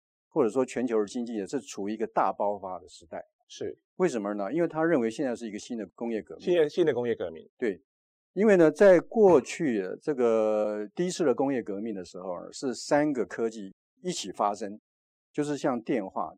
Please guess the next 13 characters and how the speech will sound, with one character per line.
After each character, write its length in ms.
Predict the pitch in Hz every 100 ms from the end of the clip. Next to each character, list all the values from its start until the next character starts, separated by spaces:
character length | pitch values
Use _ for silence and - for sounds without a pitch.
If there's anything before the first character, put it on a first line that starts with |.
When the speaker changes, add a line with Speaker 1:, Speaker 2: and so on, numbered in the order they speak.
| -
Speaker 1:
电 260 | 143 104
力、 220 | 110 92 95
汽 240 | - 165
车 280 | 113 117 104 - _ _ _
同 260 | - 139 220
时 300 | 220 120 123
发 180 | 135
生 140 | 135 139
的 80 | 107
时 100 | 113
候， 200 | 101 95
造 260 | 185 139
成 260 | 107 101